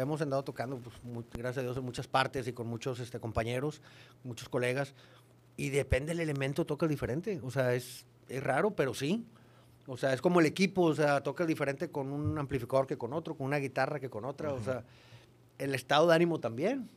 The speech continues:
Speaker 2: Sí.
Speaker 1: Un día amaneces de una manera y tocas, ese día tocas diferente,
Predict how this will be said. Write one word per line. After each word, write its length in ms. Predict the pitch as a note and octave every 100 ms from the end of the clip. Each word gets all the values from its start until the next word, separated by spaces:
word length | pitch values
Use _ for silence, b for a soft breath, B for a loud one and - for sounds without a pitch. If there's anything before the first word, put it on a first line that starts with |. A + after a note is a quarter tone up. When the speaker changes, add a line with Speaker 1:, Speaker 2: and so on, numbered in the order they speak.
| _
Speaker 2:
Sí. 220 | - B2+ A#2+ A#2
Speaker 1:
Un 80 | D3
día 120 | F3+
amaneces 320 | E3+ E3 F3+
de 40 | E3+
una 140 | F3+
manera 380 | E3+ D3+ D#3+ F3
y 60 |
tocas, 480 | - C3 - F3+ -
ese 200 | D3+ D3+
día 140 | F3 F3
tocas 220 | F3 F3+
diferente, 520 | E3 C#3+ C3+ D#3 F#3+